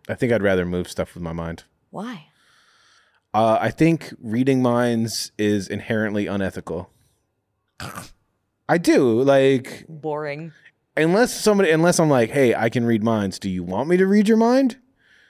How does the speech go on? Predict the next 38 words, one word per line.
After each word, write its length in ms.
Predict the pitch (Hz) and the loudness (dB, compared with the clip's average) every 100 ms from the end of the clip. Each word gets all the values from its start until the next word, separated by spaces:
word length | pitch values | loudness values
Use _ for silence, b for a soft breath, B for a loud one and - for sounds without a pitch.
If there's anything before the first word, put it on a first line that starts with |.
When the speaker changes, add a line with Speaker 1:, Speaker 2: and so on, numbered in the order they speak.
| b | b
Speaker 1:
And 160 | - 113 | 0 2
if 100 | 117 | 2
they're 160 | 123 120 | 4 4
like, 380 | 117 110 104 98 | 4 4 2 0
"No, 180 | 107 | 0
thank 260 | 113 143 127 | 2 0 0
you," 120 | 90 | 0
I'd 60 | 87 | 0
be 100 | 87 | 0
like, 280 | 82 - _ - | -2 -8 _ -8
"Tight." 320 | 113 78 - _ B B | -6 -6 -12 _ B B
But 100 | 127 | 0
if 80 | 156 | 2
it's 120 | 196 | 0
a 40 | 220 | 0
thing 200 | 202 185 | 2 2
that 100 | 139 | 2
just 160 | 127 | 0
kinda 200 | - 113 | -2 -2
happens 520 | 90 113 135 165 160 131 | -2 -2 0 2 0 2
and 100 | 107 | 2
I, 100 | 110 | 2
like, 200 | 101 90 | 2 -2
can't, 180 | - | -8
'cause 140 | - 165 | 0 2
I'm 80 | 226 | 4
not 120 | 220 | 2
gonna 120 | 147 | 2
be 60 | 120 | 2
able 140 | 95 | 0
to 20 | |
control 360 | 98 92 113 87 | -4 -2 0 0
it. 120 | - - | -4 0
Are 100 | 160 | 2
we 100 | 170 | 4
going 200 | 185 170 | 4 4
by, 120 | 156 | 2
okay, 340 | 151 151 95 | 2 0 -2